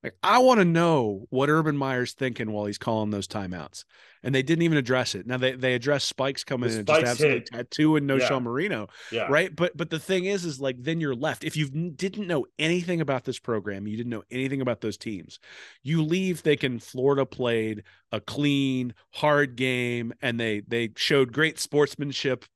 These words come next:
Speaker 1: all the way through, even though they whipped them, and, you know, they hate Georgia, but they went out and showed it on the field. Not that Urban Meyer is a vindictive S O B who called tight, who called
Speaker 2: <laughs>
Speaker 1: timeouts at the end to stick it to the Bulldogs at the end. But that,
Speaker 2: <laughs>
Speaker 1: to me,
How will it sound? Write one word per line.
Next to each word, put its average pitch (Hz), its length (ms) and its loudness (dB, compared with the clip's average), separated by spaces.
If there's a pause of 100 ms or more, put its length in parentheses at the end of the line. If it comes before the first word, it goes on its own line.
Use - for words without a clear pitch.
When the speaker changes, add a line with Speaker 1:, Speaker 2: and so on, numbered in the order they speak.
(240)
Speaker 1:
all 135 160 0
the 143 80 2
way 135 160 4
through, 135 280 -2
even 135 220 -2
though 131 120 -2
they 127 120 -2
whipped 117 280 -4
them, 123 300 -2
and, 107 140 -4 (280)
you 127 60 -2
know, 123 40 2
they 123 140 2
hate 147 220 0
Georgia, 143 420 2
but 123 140 -4
they 147 120 2
went 143 160 -2
out 139 120 -6
and 107 100 -10
showed 151 220 2
it 143 60 0
on 135 60 -2
the 131 60 -6
field. 127 300 -4 (340)
Not 160 260 -2
that 165 80 2
Urban 160 260 2
Meyer 147 280 0
is 127 100 -2
a 127 60 -2
vindictive 127 580 -2
S 139 180 0
O 127 140 0
B 127 280 -2
who 123 100 -6
called 135 260 -4
tight, 147 300 0 (100)
who 156 160 -2
called 160 240 4
Speaker 2:
<laughs> - 40 -10
Speaker 1:
timeouts 165 420 4
at 160 80 -2
the 151 160 0
end 143 180 0 (220)
to 139 100 -2
stick - 560 -2
it 147 140 -2
to 165 80 -8
the 151 100 -4
Bulldogs 143 560 -4
at 127 100 -10
the 135 160 -6
end. 143 200 0 (380)
But 196 180 -2
that, 196 280 0
Speaker 2:
<laughs> - 20 -16
Speaker 1:
to 180 120 -2
me, 175 260 -6